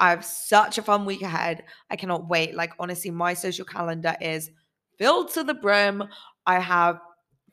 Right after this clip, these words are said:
Fred again tomorrow. Thursday, I think I'm out for drinks. Friday, I've got a dinner out. Saturday, I've got a football match, and I think I've got a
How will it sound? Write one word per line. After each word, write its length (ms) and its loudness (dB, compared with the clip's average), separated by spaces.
Fred 200 4
again 360 4
tomorrow. 800 4
Thursday, 640 4
I 60 -4
think 160 -6
I'm 80 -6
out 220 -2
for 80 -12
drinks. 600 -12
Friday, 480 2
I've 180 -2
got 220 -2
a 100 -20
dinner 520 -2
out. 600 -4
Saturday, 760 4
I've 180 -4
got 140 -4
a 40 -12
football 480 -10
match, 420 -8
and 120 -10
I 160 -6
think 300 -16
I've 100 -20
got 140 -14
a 40 -16